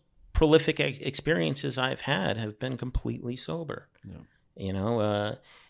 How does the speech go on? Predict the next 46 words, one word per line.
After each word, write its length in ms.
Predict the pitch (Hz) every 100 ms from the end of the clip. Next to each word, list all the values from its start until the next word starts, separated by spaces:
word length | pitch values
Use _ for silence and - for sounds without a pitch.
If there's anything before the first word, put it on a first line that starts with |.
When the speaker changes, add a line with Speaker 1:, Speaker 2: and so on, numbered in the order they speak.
| -
Speaker 1:
that's 480 | - 98 123 139 -
just 300 | 151 143 -
getting 240 | 139 143
on 160 | 135 131
the 60 |
highway, 600 | 120 151 - 98 92 - -
you 140 | 110
know, 240 | 101 101 110
uh, 260 | 101 104 110 139 - - _
you 120 | 110
know, 140 | 101 101
like 180 | 104
doing 280 | 104 117 123
a, 240 | 107 104 104 - - - -
a, 80 | - 107 - 53 53
a 80 | -
medicine 460 | 101 110 123 - 127
ceremony 600 | 135 127 127 120 131 131
or 60 |
something 340 | 123 - 143 131
like 240 | 127 135
that. 200 | 147 165
You're, 160 | 135 175
you're 280 | 170 156 190
getting 320 | 208 180 156
on 120 | 143
the 80 | 131 -
highway, 420 | 151 160 107 98
and 400 | - 107 104 107 - - - - -
that 280 | - 110 143
highway 520 | - 135 156 151 120
has 300 | 107 117 104
a 40 | 107
soundtrack. 680 | - 135 170 - - 107 - -
Speaker 2:
Mm-hmm. 240 | 113 107 98
Speaker 1:
You 80 |
know, 80 | 110
when 120 | 123
you 80 | 165
sit 240 | 175 - -
down 240 | 135 139
to 140 | 139 120
an 60 |
ayahuasca 600 | 107 117 117 117 123 131
medicine 460 | 117 110 139 - 123
ceremony 760 | - 120 104 101 - - 104